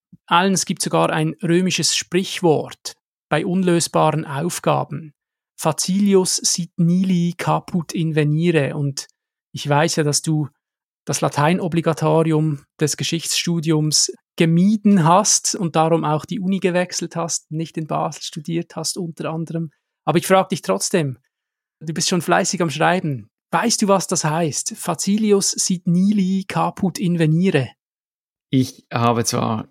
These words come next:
Speaker 2: keinen formellen Lateinabschluss, aber weißt du, ich kann auch lesen und recherchieren.
Speaker 1: <laughs>
Speaker 2: Einfacher wäre es, die Quelle des Nils zu finden. Das ist so in etwa die Übersetzung.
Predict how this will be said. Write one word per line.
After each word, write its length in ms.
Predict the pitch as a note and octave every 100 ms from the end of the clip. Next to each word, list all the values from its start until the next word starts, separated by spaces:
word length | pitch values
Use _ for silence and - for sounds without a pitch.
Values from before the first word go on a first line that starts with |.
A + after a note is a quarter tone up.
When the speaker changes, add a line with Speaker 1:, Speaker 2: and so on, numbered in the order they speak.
| _ - -
Speaker 2:
keinen 340 | - A2+ B2 A#2+
formellen 640 | A#2 A2+ G#2+ B2+ B2+ A2
Lateinabschluss, 1000 | - A#2+ A#2 A3+ C3 C3+ A#2+ - B2 - -
aber 300 | A2+ G#2 G2+
weißt 320 | G#2 A#2 -
du, 120 | A#2
ich 180 | G#2+ -
kann 220 | A2+ A2
auch 180 | A2+ - -
lesen 460 | A#2 A#2 C#3 D#3+ C3
und 100 | A#2+
recherchieren. 720 | B2 - - - G3+ D#3+ G3 - G3+ -
Speaker 1:
<laughs> 280 | G#3 D#3+ -
Speaker 2:
Einfacher 600 | C#3+ G#3 A3+ G#3+ - E3+
wäre 260 | D#3+ F3
es, 240 | D#3+ D#3+ -
die 120 | C3+
Quelle 400 | - A#2 C3 C3
des 240 | B2 -
Nils 340 | A2 A#2 C#3+ -
zu 100 | C3
finden. 440 | C3 A2+ - G#2
Das 300 | G2+ A2 B2
ist 220 | C3 B2+
so 80 | B2
in 100 | A2
etwa 260 | A2 - G2+
die 120 | G2
Übersetzung. 640 | F#2+ - - - - -